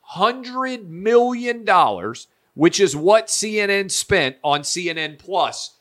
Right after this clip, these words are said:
was maybe not gonna pan out? That there weren't that very many people out there like, "Hey, you know what I want more of? I want more of Stelter. I want more of Rex Chapman.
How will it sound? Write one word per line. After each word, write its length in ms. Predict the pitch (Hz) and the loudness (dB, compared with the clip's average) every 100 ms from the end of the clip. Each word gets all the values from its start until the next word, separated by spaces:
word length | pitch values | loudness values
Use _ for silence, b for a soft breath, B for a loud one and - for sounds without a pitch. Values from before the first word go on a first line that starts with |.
| _ 143 | _ -6
was 240 | 175 147 | -6 -6
maybe 420 | 185 233 240 240 | -6 -4 -4 -6
not 320 | 202 185 190 | -2 -2 -2
gonna 140 | 165 165 | -6 -8
pan 300 | 147 143 123 | -6 -6 -4
out? 200 | 90 69 _ _ _ b - | -8 -12 _ _ _ b -2
That 180 | 170 | 0
there 160 | 208 196 | 2 2
weren't 340 | 196 254 262 | 2 0 0
that 160 | 240 220 | -4 -2
very 240 | 226 208 | -2 -2
many 260 | 202 202 190 | -4 -6 -6
people 320 | 180 185 196 | -6 -4 2
out 220 | 180 180 | 2 2
there 140 | 180 175 | 0 2
like, 200 | 175 165 | 2 2
"Hey, 140 | 220 | 0
you 120 | 233 | 2
know 100 | 240 | 4
what 120 | 262 269 | 6 6
I 100 | 247 | 6
want 240 | 254 247 | 4 0
more 340 | 214 220 233 | 2 4 8
of? 200 | 233 226 - b b | 8 6 2 b b
I 140 | 185 247 | 2 4
want 320 | 262 262 202 | 4 2 2
more 360 | 208 226 240 | 6 10 10
of 80 | 220 | 8
Stelter. 680 | - - 196 165 151 117 71 _ _ _ - | 0 -4 2 2 2 -6 -12 _ _ _ 2
I 100 | 220 | 4
want 300 | 285 269 196 | 6 2 4
more 340 | 220 233 240 | 8 10 8
of 140 | 208 175 | 6 0
Rex 340 | 196 185 - | 0 -2 -6
Chapman. 480 | - 143 131 - | -4 -4 -4 -8